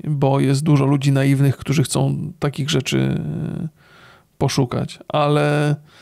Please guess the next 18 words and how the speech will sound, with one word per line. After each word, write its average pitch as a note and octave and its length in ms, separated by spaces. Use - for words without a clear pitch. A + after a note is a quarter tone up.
nie F3+ 240
wydaje F3+ 440
mi E3+ 120
się, D#3+ 140
żeby D3+ 200
można D3+ 300
było D3 240
z - 80
czystym D3+ 280
sumieniem D3+ 240
powiedzieć, C3+ 360
że C#3+ 120
on C#3+ 100
ma C3+ 140
coś C3 200
w C3+ 40
głowie B2+ 280
wartościowego. B2 800